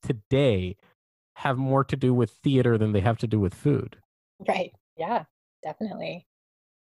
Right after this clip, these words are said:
Speaker 2: Yeah. And, you know, let's not dismiss, like, how, how and where is, like,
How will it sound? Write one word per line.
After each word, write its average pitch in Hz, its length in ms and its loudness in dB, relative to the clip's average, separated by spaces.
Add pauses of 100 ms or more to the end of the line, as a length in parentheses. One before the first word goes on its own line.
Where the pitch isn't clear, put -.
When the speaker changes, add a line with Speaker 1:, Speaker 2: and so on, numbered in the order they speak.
(600)
Speaker 2:
Yeah. 214 320 2 (100)
And, 220 320 0
you 240 100 0
know, 214 140 4
let's 226 260 2
not 220 180 0
dismiss, 220 560 0
like, 175 340 6 (580)
how, 240 640 6 (1500)
how 269 380 6
and 247 160 4
where 247 280 6
is, 202 240 2
like, 185 380 4